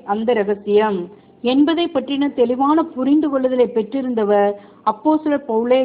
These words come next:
ஆவார். அதாவது நாம் கிறிஸ்துவின் சரீரத்தினுடைய அங்கமாய் இருக்கின்றோம் என்றும்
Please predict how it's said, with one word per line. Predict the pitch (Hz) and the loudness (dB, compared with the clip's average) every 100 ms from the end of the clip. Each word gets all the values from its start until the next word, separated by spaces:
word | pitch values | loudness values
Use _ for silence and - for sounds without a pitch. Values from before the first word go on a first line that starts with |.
| 233 | 2
ஆவார். | 185 202 208 180 170 - - _ - | 0 2 2 2 -2 -12 -20 _ -2
அதாவது | 233 277 339 330 | 2 2 2 0
நாம் | 277 247 | 2 0
கிறிஸ்துவின் | 220 254 254 311 320 311 | -4 -6 -2 2 2 0
சரீரத்தினுடைய | 240 262 311 311 294 277 254 | -2 0 -2 -2 -4 -2 0
அங்கமாய் | 226 220 247 269 285 226 | -2 -2 -2 -2 -2 -2
இருக்கின்றோம் | 226 240 247 262 254 | -4 -6 -2 0 0
என்றும் | 208 190 240 254 | 0 0 0 0